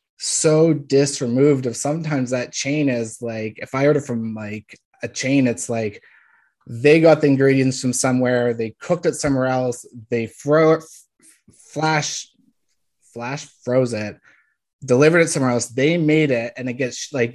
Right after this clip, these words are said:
that is so far removed from it actually being anywhere close to, uh, where I'm from.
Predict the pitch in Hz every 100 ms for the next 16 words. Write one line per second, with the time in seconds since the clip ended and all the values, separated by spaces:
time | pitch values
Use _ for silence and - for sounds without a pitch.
0 | 123 151 185 147 120 - - 139 143 156
1 | 156 135 131 123 120 117 139 156 127 113
2 | 120 117 117 117 - 123 113 117 110 110
3 | 110 107 113 117 117 113 110 - 107 101
4 | 101 98 - - - 113 107 101 95 85
5 | 87 95 131 _ _ _ _ _ _ _
6 | 120 117 110 101 - 104 95 82 80